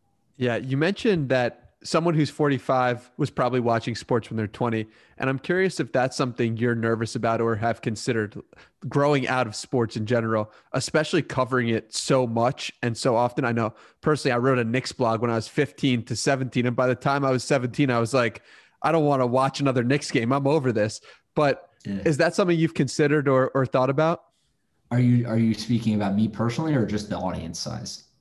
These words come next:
Speaker 1: Yeah, you personally.
Speaker 2: Um, no, look, dude, I, I, I, I love this stuff. I think it's, uh, you know, and especially when you're in it every single day, I think generally when I talk about people that are forty-five and might have liked sports, people that went on and they had different careers, right? And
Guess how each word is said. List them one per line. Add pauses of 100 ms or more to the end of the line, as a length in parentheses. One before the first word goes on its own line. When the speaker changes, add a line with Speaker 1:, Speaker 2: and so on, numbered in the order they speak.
(380)
Speaker 1:
Yeah,
you
personally. (1000)
Speaker 2:
Um,
no,
look,
dude,
I,
I,
I,
I
love
this
stuff.
I
think
it's,
uh, (1000)
you
know,
and
especially
when
you're
in
it
every
single
day, (280)
I
think
generally
when
I
talk
about
people
that
are
forty-five
and
might
have
liked
sports,
people
that
went
on
and
they
had
different
careers,
right?
And